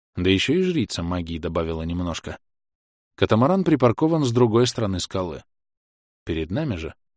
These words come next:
невысокая каменная дуга, рогами обращённая к подходящему Афросию.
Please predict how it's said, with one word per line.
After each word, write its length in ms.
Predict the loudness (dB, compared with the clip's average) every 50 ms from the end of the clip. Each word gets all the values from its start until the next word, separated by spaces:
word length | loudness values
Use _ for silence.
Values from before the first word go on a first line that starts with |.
| _ -6
невысокая 640 | -4 0 2 2 2 2 2 2 4 4 4 4
каменная 520 | 4 2 2 2 2 2 2 2 2 2 2
дуга, 420 | 0 0 -4 -4 -4 -6 -6 -8 -12 _ _ _ _ _ _
рогами 480 | -4 0 0 2 4 4 4 4 4 4
обращённая 680 | 2 2 0 0 0 0 -2 -2 0 0 0 -2 -4
к 140 | -6 -6 -8
подходящему 720 | -8 -4 -2 -2 -2 0 -2 -2 -4 -4 -4 -4 -4 -4
Афросию. 560 | -4 -4 -4 -4 -4 -4 -6 -8 -10 -12 -14